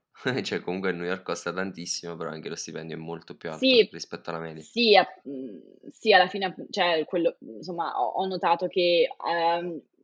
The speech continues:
Speaker 2: chiaramente New York costa, insomma, io, io, mm, sono di Milano, eh, ovviamente New York costa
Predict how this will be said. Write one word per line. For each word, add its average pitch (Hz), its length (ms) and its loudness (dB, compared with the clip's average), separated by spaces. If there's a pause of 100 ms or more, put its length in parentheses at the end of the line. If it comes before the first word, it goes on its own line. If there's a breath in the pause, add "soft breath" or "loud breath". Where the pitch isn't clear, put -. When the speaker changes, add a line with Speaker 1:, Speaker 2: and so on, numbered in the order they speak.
(600)
Speaker 2:
chiaramente 175 440 -2
New 160 100 -6
York 165 380 0
costa, 165 300 -2
insomma, 160 240 -10
io, 160 200 -4
io, 165 260 0 (180)
mm, 127 200 -10
sono 156 220 -10
di 160 80 -4
Milano, 165 600 -4 (380)
eh, 175 480 4
ovviamente 170 340 -4
New 160 80 -10
York 165 360 -2
costa 156 720 -2